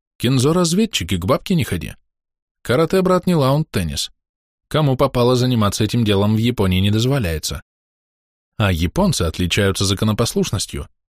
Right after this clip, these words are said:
Скажут им нельзя, те под козырёк и кончено дело. Но пока о нём можно забыть. Пропажа твоя, товарищ Гриша.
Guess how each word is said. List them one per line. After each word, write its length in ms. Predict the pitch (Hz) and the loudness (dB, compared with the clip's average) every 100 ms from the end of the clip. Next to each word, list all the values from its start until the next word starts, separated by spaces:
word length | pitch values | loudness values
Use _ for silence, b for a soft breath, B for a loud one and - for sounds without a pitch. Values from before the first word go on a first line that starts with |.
| _ _ _ _ _ - | _ _ _ _ _ -10
Скажут 460 | - 196 214 165 | -2 0 2 2
им 140 | 98 90 | 2 4
нельзя, 400 | 101 95 82 80 | 2 2 0 -2
те 160 | 113 | -2
под 140 | 110 - | -2 0
козырёк 440 | 117 113 104 - | 2 2 2 0
и 40 | |
кончено 440 | 127 208 214 110 87 | 0 0 0 0 0
дело. 320 | 87 69 - _ _ _ _ _ _ _ _ _ _ - | -2 -4 -10 _ _ _ _ _ _ _ _ _ _ -4
Но 160 | 120 143 | -2 0
пока 340 | 139 - 175 | -2 0 0
о 60 | 160 | 2
нём 180 | 147 139 | 2 2
можно 360 | 117 117 127 | 2 2 0
забыть. 520 | 123 123 65 62 - _ _ _ _ _ _ _ _ - | 0 -2 -4 -12 -16 _ _ _ _ _ _ _ _ -4
Пропажа 460 | - 202 190 196 202 | -2 0 2 0 0
твоя, 240 | 175 107 | 0 0
товарищ 440 | 92 90 90 90 | 0 0 0 -2
Гриша. 460 | 90 92 82 71 | -2 -4 -4 -6